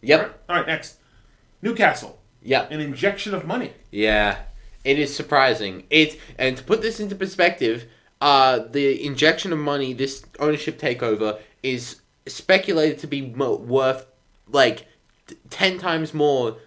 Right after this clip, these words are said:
Speaker 1: than City, Manchester City, and P S G combined.
Speaker 2: Whoa.
Speaker 1: Manchester City's owner is Sheikh Mansour, who's around
Speaker 2: Yep.
Speaker 1: a thousand th-, something in the line, in the line for this, um, <coughs> in the Saudi prince line.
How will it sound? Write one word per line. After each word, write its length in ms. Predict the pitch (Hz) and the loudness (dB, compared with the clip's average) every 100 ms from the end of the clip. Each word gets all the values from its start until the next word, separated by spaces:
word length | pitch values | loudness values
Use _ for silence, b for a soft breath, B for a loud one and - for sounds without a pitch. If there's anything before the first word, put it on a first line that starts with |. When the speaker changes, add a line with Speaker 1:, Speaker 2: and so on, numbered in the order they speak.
| _ | _
Speaker 1:
than 300 | 123 127 123 | -2 -2 -2
City, 680 | 120 - 160 151 151 180 175 | -10 -2 0 0 -2 -6 -8
Manchester 640 | - 135 143 147 175 - | -8 -2 -2 -2 -6 -8
City, 480 | 151 156 120 117 127 b _ | -8 -6 -4 -8 -10 b _
and 300 | 127 143 147 | -4 -2 -4
P 180 | 139 147 | -4 -4
S 120 | 131 - | -4 -6
G 180 | 123 | -14
combined. 600 | 107 107 98 98 80 82 104 | -10 -6 -4 -4 -4 -8 -12
Speaker 2:
Whoa. 160 | 120 117 | -12 -4
Speaker 1:
Manchester 480 | 160 185 202 202 | -2 0 -4 -4
City's 360 | 170 170 160 156 | -2 0 0 -2
owner 240 | 156 143 | -2 -2
is 120 | 131 120 | -4 -4
Sheikh 280 | 147 135 | -2 -2
Mansour, 340 | 139 127 - 101 | -2 -8 -4 -2
who's 320 | 104 110 107 | 0 0 -2
around 400 | 117 120 120 120 B - | -2 0 -2 -4 B -14
Speaker 2:
Yep. 100 | 131 | -6
Speaker 1:
a 60 | 131 | -4
thousand 720 | - 135 135 135 139 131 - | 2 4 4 2 -4 -8 -14
th-, 140 | - - | -20 -18
something 440 | - 131 120 139 | -8 -6 -4 -4
in 100 | 135 | -4
the 80 | 131 | -6
line, 400 | 127 123 131 143 - | -6 -6 -6 -10 -10
in 260 | 117 120 | -10 -6
the 80 | 120 | -4
line 300 | 120 120 135 | -2 -2 -4
for 120 | 135 | -8
this, 240 | 113 110 - | -10 -12 -6
um, 340 | 117 110 107 - | -2 -2 -6 -10
<coughs> 800 | - - - - - 131 - - | -2 0 2 0 -4 -10 -16 -10
in 220 | - 120 113 | -6 -4 -2
the 100 | 113 | -2
Saudi 420 | - 123 120 117 | 2 2 2 -2
prince 580 | - 143 190 196 - - - | -4 -6 -6 -12 -18 -20 -10
line. 460 | 143 135 190 254 | -6 -4 -4 -8